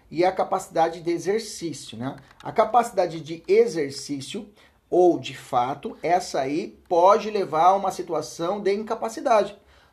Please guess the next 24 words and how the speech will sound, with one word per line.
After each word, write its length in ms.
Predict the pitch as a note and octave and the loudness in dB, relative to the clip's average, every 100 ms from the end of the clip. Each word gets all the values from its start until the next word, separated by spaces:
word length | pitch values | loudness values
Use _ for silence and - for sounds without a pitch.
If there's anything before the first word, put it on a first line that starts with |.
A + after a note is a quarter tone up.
| _ | _
Pode 260 | G#3+ A3 | 6 6
ser 80 | A3 | 6
que 60 | A3 | 2
a 60 | |
pessoa, 540 | A#3 G#3 - G3 F#3+ F#3 | 0 -4 0 4 4 2
ela 200 | F3 F3 | 2 0
tenha 280 | F3 A#3+ B3 | 2 -2 0
capacidade 720 | A#3 - G3 - E3 D#3+ D#3 | -2 -2 -4 -6 -4 -2 -4
de 100 | D3+ | -10
direito, 380 | C#3+ D#3 F#3+ G#3+ | -8 -2 -2 -2
mas 180 | G#3+ G3 | -4 -4
ela 120 | G3+ | -4
não 120 | A3+ | -4
pode 260 | A3+ F#3 F#3 | -4 -2 -2
exercer 480 | F#3 G#3+ A#3+ - G#3 | -2 -2 -2 -4 -4
sozinha. 580 | A#3+ A3+ E3+ A3 E3+ - - - | -4 -6 -6 -6 -6 -12 -20 -12
Ela 200 | D3 D#3+ | -4 -4
precisa 460 | E3 E3 A3 A3 G#3 | -2 -6 -4 -2 -2
de 180 | D#3 | 2
alguém 640 | A3+ A3+ G3 D#3 G3+ C#4+ C#4+ | 6 6 4 -2 -4 -2 -6
que 80 | A#3 | -6
lhe 80 | |
o 60 | A#3 | -6
faça. 500 | - D3+ C3 - - | -4 -4 -4 -8 -16